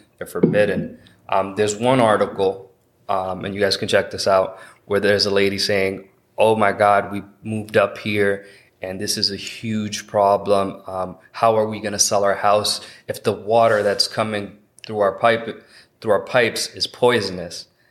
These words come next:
And, like, um, you know, from my, from my, um, recollection, me reading this article,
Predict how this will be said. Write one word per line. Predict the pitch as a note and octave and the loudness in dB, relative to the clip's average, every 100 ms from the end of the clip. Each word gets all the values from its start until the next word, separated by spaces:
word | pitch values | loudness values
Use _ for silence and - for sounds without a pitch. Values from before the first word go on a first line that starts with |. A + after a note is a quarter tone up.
| _ - | _ -18
And, | F2+ F#2 | -10 -6
like, | F2+ - - - | -6 -8 -20 -18
um, | F#2 F2 F2 _ _ _ _ _ | -16 -16 -20 _ _ _ _ _
you | G#2+ | -10
know, | F#2+ F2 - _ _ _ _ _ _ _ - _ _ - | -10 -10 -14 _ _ _ _ _ _ _ -20 _ _ -8
from | A2+ A2 | -4 2
my, | A2 A2 G#2+ | 4 4 0
from | - G#2+ | -4 0
my, | G#2+ G2+ G2 | 2 4 4
um, | F#2+ F#2 F#2 | 2 2 0
recollection, | G2+ G#2+ G#2+ G2 - G2 F#2+ G2+ | -2 2 2 2 -2 -6 -6 -10
me | G#2+ | -10
reading | G2+ G2+ F#2+ | -6 -4 -4
this | F#2+ | 0
article, | E2+ G#2+ G#2 - F#2+ F#2 | 2 2 2 -2 -4 -4